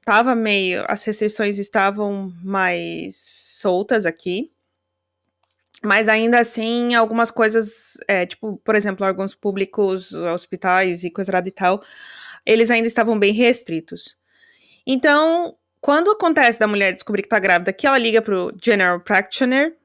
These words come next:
que é o G P, que é o clínico geral, que é o postinho, né?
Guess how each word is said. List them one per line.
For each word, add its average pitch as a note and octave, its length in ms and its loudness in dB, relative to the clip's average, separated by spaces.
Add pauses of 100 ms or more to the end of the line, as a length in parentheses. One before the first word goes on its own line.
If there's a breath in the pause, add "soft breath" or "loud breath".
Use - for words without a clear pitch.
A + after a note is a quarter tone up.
(160)
que - 160 -2
é F3 480 2
o G3 100 0
G F#3+ 140 0
P, G3 440 0
que - 100 0
é G3 40 6
o F#3+ 40 0
clínico F#3+ 380 -6
geral, G3 440 0 (260)
que - 80 -6
é F#3+ 40 4
o F3+ 60 0
postinho, A3+ 540 -2 (680)
né? F#3 300 -2